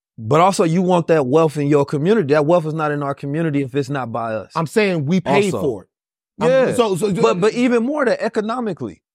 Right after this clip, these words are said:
Speaker 1: like, if, if
Speaker 2: That's what I
Speaker 1: it's
Speaker 2: mean.
Speaker 1: not somebody who looks like us, I mean, not somebody who comes from our collective, that's not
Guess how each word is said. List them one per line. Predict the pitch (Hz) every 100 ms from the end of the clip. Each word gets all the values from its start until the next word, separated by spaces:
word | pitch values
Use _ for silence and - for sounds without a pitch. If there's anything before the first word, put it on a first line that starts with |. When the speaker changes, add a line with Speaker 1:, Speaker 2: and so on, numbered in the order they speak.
| -
Speaker 1:
like, | 170 175 - 175
if, | 170 -
if | -
Speaker 2:
That's | 170
what | 285
I |
Speaker 1:
it's | 220
Speaker 2:
mean. | -
Speaker 1:
not | - 220
somebody | - 208 202 196
who | 208
looks | 175 185 196 185
like | 190 190 -
us, | 233 277 - - _ _ _ _ -
I | 180
mean, | 196 180 156
not | 190 196
somebody | 208 202 180
who | 190 165
comes | - 190 185 - - _ _
from | - 165 -
our | 175 180
collective, | - 170 165 196 - 240 - _ _ _ _ -
that's | 208 254 247
not | 233 226